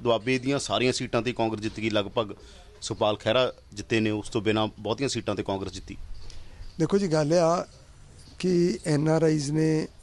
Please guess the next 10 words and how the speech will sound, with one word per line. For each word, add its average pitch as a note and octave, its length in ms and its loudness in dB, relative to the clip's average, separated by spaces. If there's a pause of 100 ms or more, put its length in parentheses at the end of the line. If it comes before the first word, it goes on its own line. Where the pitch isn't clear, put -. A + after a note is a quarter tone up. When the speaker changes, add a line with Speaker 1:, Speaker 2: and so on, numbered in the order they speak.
Speaker 2:
ਸ਼ੁਰੂ D#3+ 360 0
ਦੇ D#3 120 2
ਵਿੱਚ D3 180 -4
ਬਹੁਤ C3 280 -4
ਜ਼ੋਰ A#2+ 260 -2
ਲਾਇਆ C3 300 -2 (1300)
ਔਰ B3 160 6
ਬਦਲਾਅ D#3 540 2
ਉਦੋਂ G#3 540 2
ਆਇਆ, D3+ 580 2